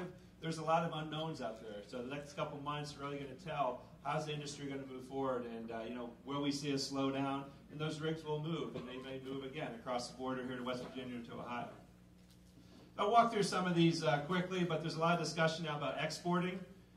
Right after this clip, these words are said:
uh, natural gas, uh, because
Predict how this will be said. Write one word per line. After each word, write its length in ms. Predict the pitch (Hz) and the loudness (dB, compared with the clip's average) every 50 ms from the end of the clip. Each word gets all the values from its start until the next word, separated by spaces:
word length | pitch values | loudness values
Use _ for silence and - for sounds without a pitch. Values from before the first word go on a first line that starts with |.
| - - - | -20 -12 -6
uh, 280 | 156 156 156 156 160 156 156 | 0 2 4 4 4 2 2
natural 320 | 160 165 170 170 180 170 151 | 0 0 0 -2 -4 -4 -2
gas, 580 | 160 160 160 165 185 202 - - - - - - | 2 2 2 2 2 -2 -4 -8 -10 -10 -10 -6
uh, 320 | 151 156 151 156 151 151 151 | -2 2 2 2 2 0 -2
because 420 | 151 147 - 160 156 156 143 - | -6 -4 -2 -2 -2 -2 -4 -6